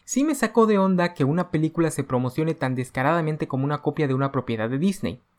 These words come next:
Más que nada porque conozco bien nuestra cultura actual y sus posturas con respecto a lo original.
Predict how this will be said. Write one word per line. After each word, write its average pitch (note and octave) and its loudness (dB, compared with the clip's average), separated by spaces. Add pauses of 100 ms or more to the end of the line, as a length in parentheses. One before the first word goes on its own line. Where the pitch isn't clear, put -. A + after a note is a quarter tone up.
(320)
Más A3+ 2
que A3 4
nada G3 4
porque - -4
conozco F#3+ 4
bien D#3+ 4
nuestra C3+ -2
cultura C3+ 4
actual C3 4 (180)
y D3 2
sus C3 0
posturas D#3+ 2
con C#3+ 0
respecto C#3 2
a B2+ 6
lo B2+ 0
original. D3 4